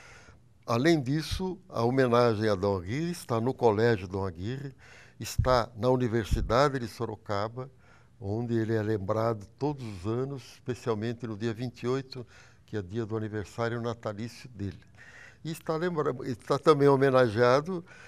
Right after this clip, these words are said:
ali na própria Catedral de Sorocaba, quem entra à esquerda, logo há uma capela mortuária onde há os jazigos dos bispos diocesanos e há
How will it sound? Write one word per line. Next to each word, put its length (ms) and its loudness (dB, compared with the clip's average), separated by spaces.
ali 420 2
na 80 4
própria 420 4
Catedral 520 2
de 80 -6
Sorocaba, 600 -2
quem 340 0
entra 420 -2
à 140 -6
esquerda, 640 0
logo 420 2
há 80 6
uma 160 2
capela 580 2
mortuária 760 -2
onde 400 -2
há 160 -2
os 200 -2
jazigos 1000 -2
dos 200 -4
bispos 540 -6
diocesanos 800 -4
e 120 0
há 240 2